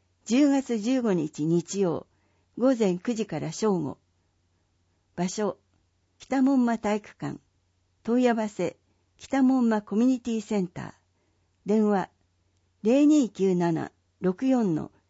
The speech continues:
八二四九。月曜休館。八原まちづくり協議会、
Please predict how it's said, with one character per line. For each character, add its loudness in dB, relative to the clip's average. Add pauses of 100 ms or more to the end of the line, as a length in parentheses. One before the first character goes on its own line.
(200)
八 -2
二 4
四 0
九。 -10 (800)
月 0
曜 2
休 -4
館。 -10 (2000)
八 0
原 0
ま 0
ち -4
づ -4
く -4
り -2
協 0
議 0
会、 -10